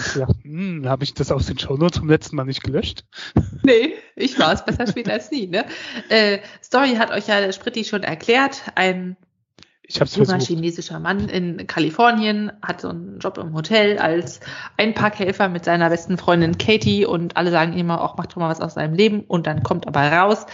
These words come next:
Speaker 2: er kommt aus einer, ja, besonderen Familie. Der Vater hat ihn zum Auftragskiller ausbilden lassen. Seine Mutter ist tot.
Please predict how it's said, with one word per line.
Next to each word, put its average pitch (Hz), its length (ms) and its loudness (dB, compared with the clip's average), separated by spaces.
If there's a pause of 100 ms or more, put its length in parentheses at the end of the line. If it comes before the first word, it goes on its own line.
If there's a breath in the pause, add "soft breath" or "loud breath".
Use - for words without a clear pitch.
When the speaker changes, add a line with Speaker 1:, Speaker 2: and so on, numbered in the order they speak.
(340 loud breath)
Speaker 2:
er 208 120 0
kommt 170 340 -2
aus 165 80 -14
einer, 156 400 -6 (560 soft breath)
ja, 160 240 -4
besonderen 175 420 0
Familie. 190 600 4
Der 160 120 0
Vater 170 340 -2
hat 147 140 -4
ihn 156 160 -2
zum 156 160 -6
Auftragskiller 165 840 0
ausbilden 170 500 2
lassen. 156 260 2
Seine 156 200 0
Mutter 170 280 2
ist - 200 -8
tot. 202 300 2